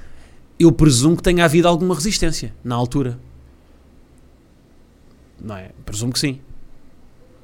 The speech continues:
Presumo que, que tenha havido muita gente que, como não era católica, como, olha, como nós, por exemplo, há uns anos, quando, quando o acordo ortográfico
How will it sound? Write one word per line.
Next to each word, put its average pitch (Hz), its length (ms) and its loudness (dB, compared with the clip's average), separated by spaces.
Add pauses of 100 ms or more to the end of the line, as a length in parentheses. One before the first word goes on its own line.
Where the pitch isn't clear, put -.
(3000)
Presumo 113 340 -2
que, 120 560 -4 (100)
que - 60 -20
tenha 127 240 -2
havido 127 200 0
muita 143 360 2
gente 147 400 -2 (120)
que, - 80 -20
como 147 200 0
não 143 100 2
era 143 100 2
católica, 160 640 0 (200)
como, 190 200 2
olha, 160 200 0
como 156 120 0
nós, 170 160 2
por 175 120 4
exemplo, 147 260 2
há 139 40 2
uns 143 140 0
anos, 156 200 -2
quando, 120 440 -4 (400)
quando 135 180 0
o - 20 4
acordo 139 260 4
ortográfico 143 640 0